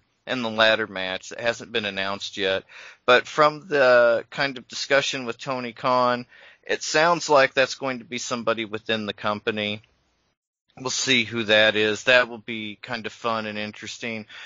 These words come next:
But we also have the street fight with Brian Cage and Ricky Starks versus Sting and Darby Allin. And I am really looking forward to that. Team Taz, we, we've seen a lot.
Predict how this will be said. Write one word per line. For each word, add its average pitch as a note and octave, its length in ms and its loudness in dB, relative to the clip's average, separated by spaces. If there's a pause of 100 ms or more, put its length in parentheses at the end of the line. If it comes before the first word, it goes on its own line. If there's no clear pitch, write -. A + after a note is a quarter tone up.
(180)
But D3 140 2
we C#3+ 100 6
also F#3 280 6
have D3 240 2
the - 80 -18
street F#3 380 -6
fight G2+ 380 0
with - 180 -14
Brian B2+ 320 2
Cage B2+ 440 -2
and A2 100 -10
Ricky A2+ 240 -8
Starks A2+ 500 -2
versus A2+ 340 -10
Sting B2 640 -4 (320)
and A2+ 440 0
Darby A2+ 400 4
Allin. A#2+ 440 2
And G2 140 -2
I C#3 140 4
am C3 300 -4
really A#2 360 -6
looking G#2+ 340 -8
forward G#2 440 -6
to - 120 -20
that. G#2+ 400 4
Team A#2+ 300 -8
Taz, A#2 720 2 (360)
we, A#2 340 -4
we've A#2+ 180 -10
seen C#3 300 -2
a C3+ 40 2
lot. A#2+ 540 6